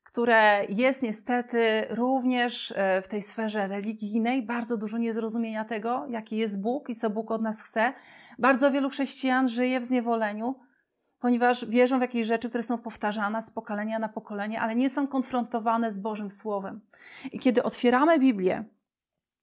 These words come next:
to widzimy, że Bóg chciał, byśmy mieli całkowitą pewność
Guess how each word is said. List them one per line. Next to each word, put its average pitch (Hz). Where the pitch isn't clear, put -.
to 220
widzimy, 220
że 214
Bóg 262
chciał, 247
byśmy 226
mieli 220
całkowitą 254
pewność 220